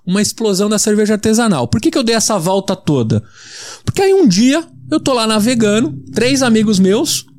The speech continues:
o Anselmo, o Ricardo e mais um outro rapaz, tavam gravando um podcast que era assim, Agente Podcast.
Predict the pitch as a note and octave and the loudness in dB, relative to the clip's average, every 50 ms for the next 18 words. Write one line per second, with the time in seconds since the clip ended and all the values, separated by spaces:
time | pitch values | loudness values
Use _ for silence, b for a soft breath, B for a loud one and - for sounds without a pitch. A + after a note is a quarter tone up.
0 | - - - E3 F#3 F#3+ F3+ - - G3 G3 G#3+ A3+ A3 G#3 E3+ F#3 F3+ - - | -20 -6 -2 0 0 2 0 0 0 -2 -2 -2 0 0 2 2 2 0 -2 -4
1 | F3 F3 F3 E3+ E3+ E3+ E3 E3+ F3 F3 E3 E3+ E3+ E3 E3 E3+ E3+ - E3+ D#3+ | -4 -4 -2 -2 -2 -2 0 0 0 0 0 2 0 2 0 0 0 0 0 0
2 | D3+ E3 D#3+ - - D#3+ E3 F#3 B3+ B3+ - - B B B B B B B B | 0 0 -2 -4 -4 -4 -2 0 0 0 0 -2 B B B B B B B B
3 | B - G#3+ G#3+ A3+ A#3+ B3 A#3 A#3+ A#3 A3 G3 G#3+ A#3 A#3+ A#3+ A3 A3+ A#3 G#3+ | B -4 -2 -2 0 0 0 0 0 0 0 0 0 2 2 2 2 2 0 0
4 | G#3 G#3+ G#3+ - G#3+ A3 G#3 - - A#3 A3+ A3 - A3+ G#3 F#3 - - - E3 | 0 0 0 0 -2 -2 -2 -2 -2 -2 -2 0 0 0 0 -2 -2 -6 -6 -4
5 | F3+ F3 D3+ C#3+ G3 A3+ C4+ C#4 - - A#3 - - A3 A3+ A#3 A3 A3+ A3 - | -4 -2 0 0 0 0 0 0 0 -2 -2 -2 -2 -2 -2 -2 -2 -4 -4 -4
6 | E3 C3 B2 A#2 - - - - | -4 -2 -2 -4 -6 -8 -10 -12